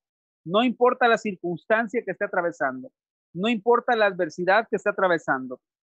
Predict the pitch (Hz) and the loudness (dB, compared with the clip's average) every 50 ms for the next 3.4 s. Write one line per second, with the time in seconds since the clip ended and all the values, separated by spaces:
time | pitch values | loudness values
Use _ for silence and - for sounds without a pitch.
0 | _ _ _ _ - 170 160 165 170 160 - - 226 247 247 - 190 - 214 208 | _ _ _ _ 0 0 0 0 -2 -8 -4 -4 -4 -2 -2 -2 -2 0 0 -2
1 | 226 226 214 202 190 196 208 220 233 233 214 - 208 190 175 175 190 208 208 196 | -2 -2 -4 -4 0 2 0 2 0 -2 -4 -4 -4 -6 -6 -6 -6 -4 -4 -4
2 | 170 180 170 - 170 156 151 151 170 180 190 196 185 - 175 160 156 147 139 135 | -4 -6 -8 -6 -6 -6 -4 -2 0 0 0 0 -2 -6 -8 -8 -4 -4 -6 -6
3 | 131 _ _ - 175 180 180 185 | -6 _ _ 0 2 2 2 0